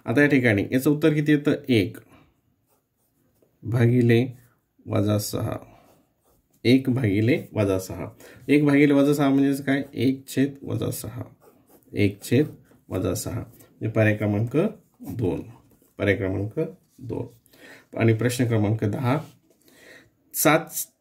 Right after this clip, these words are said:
तीन छेद सात एक्सचा वर्ग वजा पाच छेद सात एक्स अधिक एक छेद चार एक्सचा घन अधिक पाच या ब-, बहुपदीची कोटी किती असेल? कोटी म्हणजे काय? सगळ्यात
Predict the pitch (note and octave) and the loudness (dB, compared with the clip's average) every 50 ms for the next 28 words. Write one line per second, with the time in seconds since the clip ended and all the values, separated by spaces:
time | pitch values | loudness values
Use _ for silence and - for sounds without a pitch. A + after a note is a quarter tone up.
0 | _ _ D#3 E3 E3+ E3 E3+ E3 E3 D#3+ D#3+ - E3 D#3 D3+ - C3+ C3 - - | _ _ 2 2 2 2 2 2 2 2 2 2 2 2 2 2 0 -2 0 0
1 | C3 A2+ A#2 A#2 A2 A2 B2+ D3 D#3 - - _ _ - A2+ A#2 G#2+ A2+ A2+ A#2 | 2 2 4 2 2 2 2 0 -2 -4 -10 _ _ -2 0 2 2 4 2 2
2 | A2+ - C3 C#3+ D3+ - - C#3+ C#3+ C#3+ - A#2+ A2+ A2 - - A2+ A#2 C#3+ D3 | 2 2 0 0 0 0 0 0 0 0 0 -2 -2 -2 -2 -2 0 0 0 -2
3 | - - - - - G2+ A#2+ A#2 - A#2 C3 B2+ C3 - - C3 B2+ B2 - - | -6 -6 -4 -2 0 2 2 2 2 2 0 0 0 -2 -2 0 0 0 -2 0
4 | A#2+ A2 G#2+ - - A2+ G#2+ - - - A#2 A2 A2 - - - G#2 G#2+ A2+ G#2+ | 0 0 0 0 0 -2 -2 -2 -2 -2 -2 -2 -2 -6 -10 -6 -2 2 2 4
5 | G#2 A2 D3 D3+ - - - _ - G#2 G2+ A#2 A#2 B2 - A2+ G2+ - - - | 4 2 0 -4 -8 -16 -20 _ -6 -4 -2 -2 -2 -2 -2 -2 -2 -2 -4 -10
6 | - - - _ _ - B2 C#3 C#3+ D3+ D3+ C#3 D#3 E3 - - - A#2 B2+ C3 | -20 -20 -20 _ _ 0 2 4 4 4 4 2 0 -2 -2 -4 -2 0 2 2
7 | A#2+ A#2 B2+ A#2+ B2 B2+ B2 C3+ D3 D3 - B2+ A#2+ A#2 B2+ B2+ C3 B2+ A#2 - | 2 2 0 0 2 0 0 0 -4 -4 -2 -2 -2 0 -2 -2 -2 -2 -2 0
8 | A2 F#2 F2 - F#2+ F2+ - - - C3+ C3+ D3+ D3 D3 D3 D3 D3 D3+ D3+ D3+ | 0 0 0 0 -2 -4 -4 -2 -2 0 2 2 2 4 4 2 2 2 0 0
9 | - C3+ C#3 C#3+ C#3 | 0 0 0 0 0